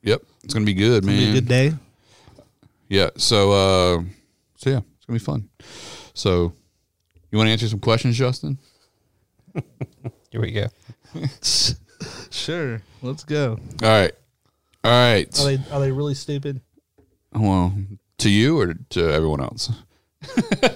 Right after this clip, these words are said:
Speaker 1: Um, all right. First,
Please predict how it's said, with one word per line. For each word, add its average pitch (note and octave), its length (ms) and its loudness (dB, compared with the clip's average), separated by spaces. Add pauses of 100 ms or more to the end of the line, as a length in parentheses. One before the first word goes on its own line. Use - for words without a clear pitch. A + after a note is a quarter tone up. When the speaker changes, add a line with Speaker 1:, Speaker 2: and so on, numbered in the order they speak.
(1300)
Speaker 1:
Um, A#2 760 4 (1120)
all B2 120 2
right. B2 220 2 (2000)
First, - 600 0